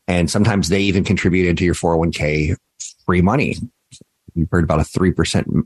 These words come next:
corporate match sometimes. Sometimes it's a little bit higher. Sometimes it's, uh, set on for every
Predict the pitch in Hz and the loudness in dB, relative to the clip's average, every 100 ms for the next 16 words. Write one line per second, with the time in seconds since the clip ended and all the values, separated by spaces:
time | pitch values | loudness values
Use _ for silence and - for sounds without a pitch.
0 | - - 98 - 78 82 - - 92 90 | -2 0 0 2 0 0 -2 0 0 2
1 | 90 104 - - 82 82 - - 85 73 | 0 0 0 -2 -2 -2 -4 -2 0 0
2 | 78 78 76 - - 73 82 71 - - | 0 -2 -2 -2 -4 -2 -2 -4 -6 -8
3 | - 73 64 62 80 78 - - - - | -4 -2 0 -2 -4 -6 -14 -18 -18 -20
4 | - - - 110 - 92 87 80 80 73 | -16 -10 -6 -4 -2 -2 0 0 -2 -4
5 | - - 87 85 95 90 | -6 -4 -2 0 2 2